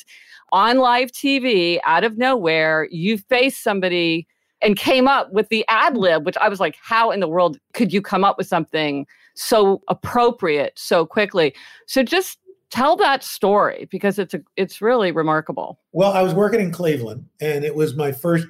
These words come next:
Speaker 2: job at a, in a major market on a network-owned station, W K Y C in Cleveland. Uh,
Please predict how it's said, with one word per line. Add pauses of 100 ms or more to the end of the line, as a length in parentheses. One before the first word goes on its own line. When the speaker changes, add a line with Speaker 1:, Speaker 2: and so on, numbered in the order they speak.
Speaker 2:
job (120)
at
a, (400)
in
a
major
market
on
a
network-owned
station,
W
K
Y
C
in
Cleveland. (600)
Uh,